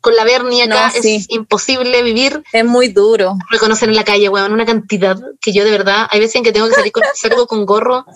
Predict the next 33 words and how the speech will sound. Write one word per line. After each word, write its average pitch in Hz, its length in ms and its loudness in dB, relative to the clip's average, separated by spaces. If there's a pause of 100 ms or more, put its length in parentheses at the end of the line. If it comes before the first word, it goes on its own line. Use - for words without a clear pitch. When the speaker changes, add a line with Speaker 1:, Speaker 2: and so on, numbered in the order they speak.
(200)
Speaker 1:
con 220 140 0
anteojo. 220 600 -2 (680)
Weón, 233 340 0
una 302 240 0
weá 285 200 -2
que 311 100 -2
me 269 120 0
da 233 100 0
demasiada 247 500 0
vergüenza 240 540 0 (400)
<laughs> - 380 -2
es 294 160 0
que 349 120 0
una 302 180 2
vez, 262 440 0 (100)
oh, 240 180 4 (140)
concha 285 400 -2
tu 269 160 -4
madre, 214 420 -4 (280)
una 254 240 0
vez 302 180 -2
salí, 240 500 -2
estaba 247 300 -2
tomando 269 240 -2
la 269 60 -2
micro, 285 280 0 (240)
<laughs> - 260 -16
me 220 80 0
da 226 60 2
demasiada 262 260 0
vergüenza 226 160 0
esta 262 100 -2
weá, 190 100 -6